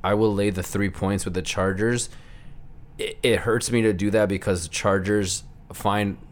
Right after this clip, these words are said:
they've lost so many games within seven points, right?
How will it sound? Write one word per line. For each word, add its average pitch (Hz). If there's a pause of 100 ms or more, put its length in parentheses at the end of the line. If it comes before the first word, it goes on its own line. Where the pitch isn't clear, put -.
(400)
they've 120
lost 110
so 127
many 120
games 95 (400)
within 104
seven 85
points, 78 (420)
right? 95